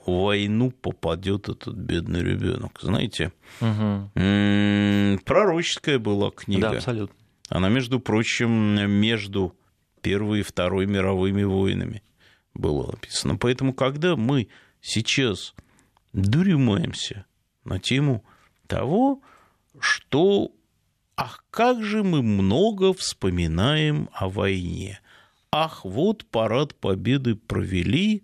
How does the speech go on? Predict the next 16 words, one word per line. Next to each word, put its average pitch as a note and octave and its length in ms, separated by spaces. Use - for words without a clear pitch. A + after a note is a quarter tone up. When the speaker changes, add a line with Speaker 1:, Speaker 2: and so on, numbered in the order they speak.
Speaker 1:
зачем? F2 840
А G#2+ 160
это G#3 340
у C#3+ 120
вас, D#3+ 380
товарищи B2+ 640
начальники, D#3 840
победобесие, A2 1400
как - 340
есть G2 320
такой B2+ 340
термин, D#4+ 440
замечательный, A#2+ 720
победобесие. G2+ 920
Честно - 360
говоря, F#2 760